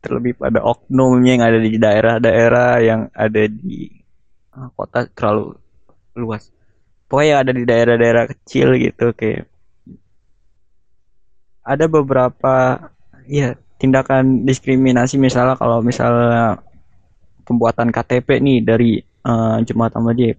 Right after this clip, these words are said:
pasti dipersulit. Nanti kalau ada ingin lamaran kerja dan dia tahu backgroundnya Ahmadiyah, pasti nanti ditolak lamarannya. Dan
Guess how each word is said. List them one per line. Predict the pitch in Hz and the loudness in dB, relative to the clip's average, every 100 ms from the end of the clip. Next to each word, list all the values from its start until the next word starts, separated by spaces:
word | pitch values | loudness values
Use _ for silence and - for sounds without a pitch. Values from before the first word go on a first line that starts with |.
| _ | _
pasti | - 127 127 | -8 -4 -2
dipersulit. | 120 - 123 120 120 117 - | -2 -4 -4 0 2 2 0
Nanti | 123 123 135 | -2 0 0
kalau | 127 120 | 2 2
ada | 120 117 113 - _ _ _ _ _ _ _ _ - | 2 2 0 -4 _ _ _ _ _ _ _ _ -20
ingin | 110 127 123 | -6 -2 0
lamaran | 120 123 120 123 | 2 2 0 0
kerja | 127 123 139 | -2 0 0
dan | 131 123 | 2 2
dia | 123 | 2
tahu | - 120 | 2 0
backgroundnya | 120 113 117 117 117 117 | 0 0 0 2 2 0
Ahmadiyah, | 117 117 127 | 0 0 -2
pasti | - 127 - | -2 -8 -2
nanti | 131 123 127 123 | 0 0 0 -2
ditolak | 117 110 110 107 - - - 117 117 117 | -2 -6 -4 -6 -8 -12 -6 -2 -2 0
lamarannya. | 113 110 110 110 113 113 110 | -2 0 -2 -2 -2 -2 -2
Dan | 110 107 110 | 0 0 -2